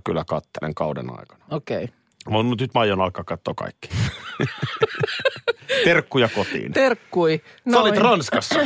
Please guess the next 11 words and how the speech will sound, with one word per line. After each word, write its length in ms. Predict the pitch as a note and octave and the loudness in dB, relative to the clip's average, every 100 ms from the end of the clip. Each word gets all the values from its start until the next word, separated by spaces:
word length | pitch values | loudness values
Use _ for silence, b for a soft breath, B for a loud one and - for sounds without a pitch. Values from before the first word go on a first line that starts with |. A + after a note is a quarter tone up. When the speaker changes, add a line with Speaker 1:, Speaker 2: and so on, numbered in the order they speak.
| B3 | 2
Speaker 2:
<clears throat> 120 | C4+ | 2
No 60 | |
mä 200 | F4+ G4 | 2 4
olin 180 | E4 C4 | 4 2
sit 160 | C#4 A3+ | -2 -2
taas 180 | B3 A#3 | -2 0
puolestaan 380 | A#3+ A#3 B3 A#3+ | 0 0 0 0
Pariisissa 840 | C4+ A#3 F#3 C#3 D3 - - C#3+ C#3 | 2 2 2 0 -2 -8 -4 -2 -2
la-, 60 | - | -2
lasten 460 | C3 D3 - C3+ - | 0 0 -2 -8 -4
kanssa. 400 | C3 B2+ - | -4 -4 -4